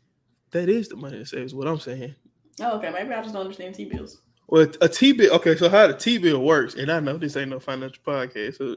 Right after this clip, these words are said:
Speaker 1: we just talking at this point. How the T-bill works, you can buy, so T-bill basically is debt that the United States government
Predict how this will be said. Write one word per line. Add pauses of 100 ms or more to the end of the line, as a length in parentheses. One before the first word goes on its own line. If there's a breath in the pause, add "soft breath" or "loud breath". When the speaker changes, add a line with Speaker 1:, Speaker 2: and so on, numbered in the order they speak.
(100)
Speaker 1:
we
just
talking
at
this
point. (520 loud breath)
How
the
T-bill
works, (260 soft breath)
you
can
buy,
so
T-bill
basically
is
debt (260)
that
the
United
States
government